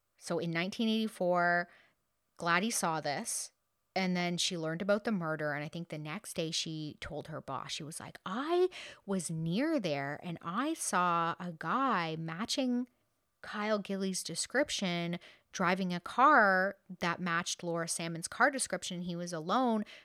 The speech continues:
driving away from the rock quarry," and she gave a time. So again, I can't pinpoint that time 'cause I had, um, two different times to go off of there. So I'm not sure, but police did investigate this,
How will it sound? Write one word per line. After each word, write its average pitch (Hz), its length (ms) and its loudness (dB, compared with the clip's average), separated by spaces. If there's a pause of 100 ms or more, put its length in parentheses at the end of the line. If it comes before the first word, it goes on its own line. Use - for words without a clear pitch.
(180)
driving 185 500 2
away 160 300 -2
from 160 280 -8
the 156 160 -8
rock 233 280 0
quarry," 156 580 -4
and 170 180 -6
she 165 760 -6 (100)
gave 160 500 -6 (480)
a 160 60 -6
time. 120 480 -4
So 165 140 -6
again, 160 240 -4
I 131 80 -8
can't - 260 -10
pinpoint 160 520 -10
that - 180 -8
time 156 260 -8
'cause - 180 -10
I - 120 -6
had, 151 260 -10 (920)
um, 156 320 -4 (220)
two 226 260 6
different 185 360 2
times 170 360 0
to - 80 -6
go 139 220 -4
off 127 220 -6
of 143 140 -10
there. 175 180 -8
So 170 140 -8
I'm 160 140 -6
not 214 200 4
sure, 175 320 2
but 160 300 2 (800)
police 285 360 4
did 233 180 10
investigate 175 640 2
this, 156 240 -2